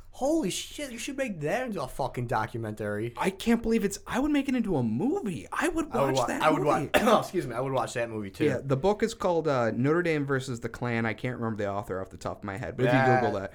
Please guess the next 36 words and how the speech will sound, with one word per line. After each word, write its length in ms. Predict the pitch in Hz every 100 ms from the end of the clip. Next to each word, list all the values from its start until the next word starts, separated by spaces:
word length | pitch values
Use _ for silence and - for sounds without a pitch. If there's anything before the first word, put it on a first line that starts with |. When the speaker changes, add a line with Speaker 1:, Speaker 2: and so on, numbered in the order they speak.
| -
Speaker 1:
that 180 | 123 127
Speaker 2:
it's 120 | 127 147
Speaker 1:
sounds 220 | 113 110
pretty 300 | - 123 120
Speaker 2:
incre-, 100 | 143
Speaker 1:
fucking 240 | 120 110
Speaker 2:
if 120 | 107 113
you 40 | 107 190
wanna 200 | 214 208
Speaker 1:
interesting. 60 | 139
Speaker 2:
get 220 | 135 123
in 160 | 127 127
on 100 | 110
a 40 |
Wikipedia 800 | 95 98 110 113 - 104 120 131
hole, 460 | 131 147 156 175 - -
it's 300 | 113 113 - - - - -
so 500 | - - - 104 95
interesting. 420 | 80 - - - - - - - - - -
Speaker 1:
I 60 | 120
have 100 | 127
to 80 | -
check 240 | 117 98
that 160 | 92 98
out. 360 | 113 101 - - - -
Speaker 2:
Oh, 140 | 175
yeah. 120 | 156 -
If 140 | 135 190
you 80 |
wanna 120 | 302 240
borrow 180 | 226
the 40 | 233
book, 240 | 170 -
I 40 | 92
got 180 | 113
it. 120 | 123